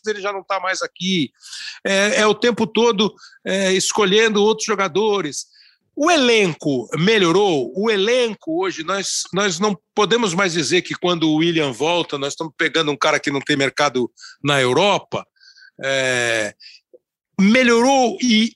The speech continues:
por isso melhora o espetáculo, porque fica esse confronto da ideia, que disse o Marra, e de quem executa a ideia.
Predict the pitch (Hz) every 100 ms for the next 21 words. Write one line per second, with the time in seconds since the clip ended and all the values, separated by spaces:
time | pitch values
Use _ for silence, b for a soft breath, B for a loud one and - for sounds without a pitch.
0 | - 226 247 302 - 214 190 185 180 175
1 | - 151 - 214 170 139 120 190 - 220
2 | - - 220 233 220 208 220 233 214 -
3 | 202 196 - _ B B - 180 196 185
4 | 196 202 220 240 285 320 _ 190 151 165
5 | - 165 147 180 185 254 - _ _ _
6 | _ _ _ _ 254 240 302 202 208 269
7 | 311 - 175 151 151 240 254 160 131 127
8 | 156 135 90